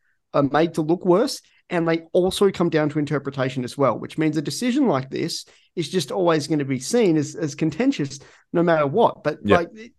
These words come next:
Speaker 1: this case, I just, I d-, I just don't understand how there wasn't enough to overrule, right?
Speaker 2: Mm.
Speaker 1: Um, obviously, they get the green light and it's called upheld, but for what reason? There, there needs to be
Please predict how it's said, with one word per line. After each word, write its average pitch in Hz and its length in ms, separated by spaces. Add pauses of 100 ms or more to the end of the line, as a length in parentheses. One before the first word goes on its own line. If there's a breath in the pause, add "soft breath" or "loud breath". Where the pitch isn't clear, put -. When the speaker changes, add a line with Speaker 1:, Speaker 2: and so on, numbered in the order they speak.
Speaker 1:
this 185 220
case, 220 280
I 175 100
just, - 240 (720 soft breath)
I 180 100
d-, 214 100
I 185 120
just 160 200
don't 185 140
understand 165 720
how 151 120
there 147 100
wasn't 151 260
enough 143 440 (340)
to 175 160
overrule, 147 560 (180)
right? 139 280 (420)
Speaker 2:
Mm. 143 60
Speaker 1:
Um, 139 280
obviously, 170 340
they 147 140
get 170 160
the 160 60
green 143 260
light 143 320
and 135 120
it's 135 100
called 143 220
upheld, 151 580 (720)
but 156 440
for 160 100
what 156 220
reason? 139 480
There, 156 200
there 165 220
needs 165 440
to 143 100
be 135 500